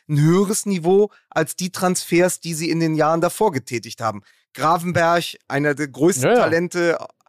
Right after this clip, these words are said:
Speaker 1: eines der größten Talente auf der Acht in Europa, äh,
Speaker 2: Ja.
Speaker 1: Sadio Mané, äh, De Ligt und jetzt, ähm,
Speaker 2: Ja,
Speaker 1: Cancelo, das
Speaker 2: absolut.
Speaker 1: ist alles so auf Premier League Niveau.
Speaker 2: Total. Nein, das ist, da kann man überhaupt nicht meckern. Das sind wirklich alles, äh, alles gute Verpflichtungen.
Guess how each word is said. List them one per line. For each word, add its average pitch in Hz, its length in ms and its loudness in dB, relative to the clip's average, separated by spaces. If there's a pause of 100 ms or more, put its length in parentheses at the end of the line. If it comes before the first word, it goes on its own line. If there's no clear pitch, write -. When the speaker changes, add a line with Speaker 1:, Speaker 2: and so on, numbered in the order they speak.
(160)
Speaker 1:
eines 151 260 0
der 160 120 0
größten 180 400 0
Talente 175 600 -2
auf - 140 -4
der - 180 0
Acht 165 240 -6
in 175 100 -8
Europa, 160 560 0 (380)
äh, 139 380 2
Speaker 2:
Ja. 147 240 0
Speaker 1:
Sadio 165 360 2
Mané, 175 680 2 (240)
äh, 151 140 0
De 151 140 2
Ligt 170 500 2
und 147 180 -6
jetzt, - 480 -4
ähm, 160 320 0
Speaker 2:
Ja, 120 80 0
Speaker 1:
Cancelo, 196 380 0
das 190 80 -4
Speaker 2:
absolut. 190 160 -2
Speaker 1:
ist 160 120 -4
alles 196 200 0
so 220 100 2
auf 220 140 0
Premier 233 320 0
League 123 200 -6
Niveau. 107 400 -10 (720)
Speaker 2:
Total. 147 420 2
Nein, 170 240 2
das 135 220 0
ist, 139 140 -4
da 127 100 2
kann 156 140 0
man 151 100 2
überhaupt 139 240 2
nicht 113 140 -6
meckern. 147 300 -2
Das 117 120 -4
sind 131 140 -4
wirklich 151 300 -8
alles, 156 380 -2 (440)
äh, 139 80 2
alles 147 460 2
gute 175 280 0
Verpflichtungen. 175 840 -2